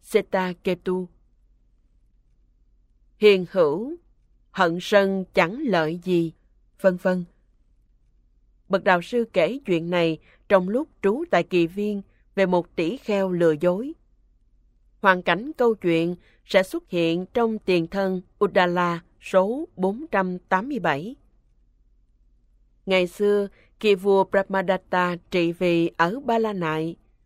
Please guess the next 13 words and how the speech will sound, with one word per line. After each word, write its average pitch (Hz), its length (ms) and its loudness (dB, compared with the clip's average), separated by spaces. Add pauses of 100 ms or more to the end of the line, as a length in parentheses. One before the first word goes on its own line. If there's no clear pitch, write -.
(180)
Bồ 190 200 6
Tát 247 360 -8 (160)
là 185 120 2
một 175 280 0
giáo 196 280 -2
sư 185 420 0 (100)
danh 226 180 2
tiếng 226 440 -4
lừng 165 200 0
lẫy 165 360 -2 (520)
và 190 80 6
dạy 175 240 4
thánh 233 280 -8